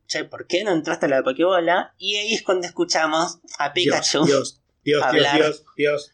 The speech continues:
Speaker 1: humano. <laughs> Como que Ash está como medio, eh, noqueado por, por todos los ataques, y al, como que te lo muestran como que en realidad es imaginación de Ash, pero igual, aún así es como muy bizarro verlo en la pel-, en,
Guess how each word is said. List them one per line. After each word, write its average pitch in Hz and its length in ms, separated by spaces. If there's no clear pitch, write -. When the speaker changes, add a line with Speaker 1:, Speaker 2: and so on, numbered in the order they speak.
Speaker 1:
humano. 196 600
<laughs> - 120
Como 349 200
que 208 80
Ash 262 200
está 170 180
como 151 220
medio, 143 720
eh, 101 500
noqueado 156 880
por, 127 300
por - 180
todos 151 200
los 151 140
ataques, 139 640
y 131 120
al, 135 240
como 143 180
que 156 80
te 165 100
lo 175 100
muestran 208 300
como 143 140
que 131 100
en 123 60
realidad 165 200
es 170 140
imaginación 131 640
de 135 80
Ash, 165 220
pero 123 160
igual, 131 300
aún 147 260
así 151 220
es 160 140
como 127 280
muy 143 160
bizarro 139 520
verlo 143 340
en 117 220
la 117 120
pel-, 120 280
en, 120 240